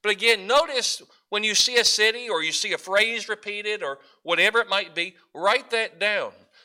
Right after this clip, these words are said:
But in Matthew chapter eleven, we see something said about the city of Bethsaida. In Matthew eleven, we see this in verse twenty-one.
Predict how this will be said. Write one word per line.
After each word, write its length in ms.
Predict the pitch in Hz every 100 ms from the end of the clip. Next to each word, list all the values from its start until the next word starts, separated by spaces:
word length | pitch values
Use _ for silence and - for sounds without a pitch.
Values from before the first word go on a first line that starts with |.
| _
But 140 | 190
in 160 | 220 208
Matthew 420 | 220 294 302 247
chapter 420 | - 226 226 220 214
eleven, 680 | 202 240 311 220 170 202 214
we 200 | 185 202
see 720 | 190 - 339 349 196 156 214 196
something 500 | - 220 220 220 196
said 340 | - 240 226
about 220 | 160 180
the 100 | 180
city 520 | - - 302 170 180 202
of 160 | 170 165
Bethsaida. 540 | 175 285 320 285 104 - _ _ _ _ _ _ _ _ _ _ _ _ _ _ _ _ _ _ -
In 180 | 196
Matthew 520 | 196 208 240 233 233 226
eleven, 640 | 190 190 220 269 185 185 202 165
we 140 | 190
see 300 | - 202 208
this 480 | 185 196 190 - - -
in 180 | 160
verse 240 | 151 156 -
twenty-one. 680 | - 180 202 220 226 135